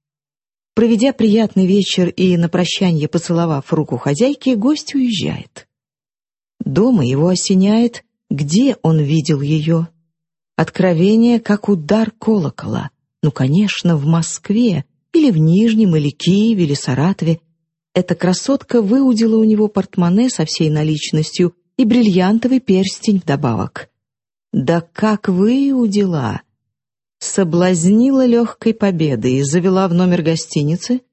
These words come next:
заставила лечь в постель в ожидании ласк и сбежала,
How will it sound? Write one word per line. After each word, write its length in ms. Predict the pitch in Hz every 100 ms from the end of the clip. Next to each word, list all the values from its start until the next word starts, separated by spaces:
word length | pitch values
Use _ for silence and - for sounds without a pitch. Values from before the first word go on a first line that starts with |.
| _ _ -
заставила 640 | 208 254 - 320 294 254
лечь 380 | 233 196 170 -
в 120 | -
постель 600 | - 151 - - 202 214
в 80 | 170
ожидании 500 | 160 165 165 156 151
ласк 540 | 147 151 151 - - - _ _ _ _ -
и 100 | 262
сбежала, 800 | 214 208 196 202 226 139 -